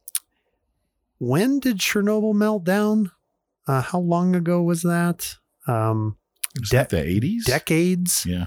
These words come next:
Speaker 1: Decades
Speaker 2: Eighties,
Speaker 1: ago.
Speaker 2: nineties.
Speaker 1: So back in the nineteen hundreds, uh, which was before two thousand, so at least
Speaker 2: <laughs>
Speaker 1: twenty-two years ago, Chernobyl melted down,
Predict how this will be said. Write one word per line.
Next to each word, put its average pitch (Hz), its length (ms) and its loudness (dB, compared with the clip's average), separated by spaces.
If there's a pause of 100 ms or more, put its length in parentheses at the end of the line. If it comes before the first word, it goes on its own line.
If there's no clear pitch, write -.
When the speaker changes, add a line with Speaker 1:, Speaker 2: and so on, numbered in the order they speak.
(120)
Speaker 1:
Decades 123 400 0
Speaker 2:
Eighties, 147 400 2
Speaker 1:
ago. 170 260 2
Speaker 2:
nineties. 175 280 2 (320)
Speaker 1:
So 131 440 0
back 139 340 0
in 170 100 2
the 147 60 2
nineteen 147 680 2
hundreds, 123 800 0 (500)
uh, 110 260 2
which 113 260 0
was 143 160 0
before 175 420 0
two 190 220 0
thousand, 117 560 0
so 143 200 0
at 151 80 -2
least 95 500 4
Speaker 2:
<laughs> 67 40 -8
Speaker 1:
twenty-two 131 680 2
years 104 340 0
ago, 92 340 -8 (480)
Chernobyl 135 640 0
melted 101 420 -4
down, 95 280 -8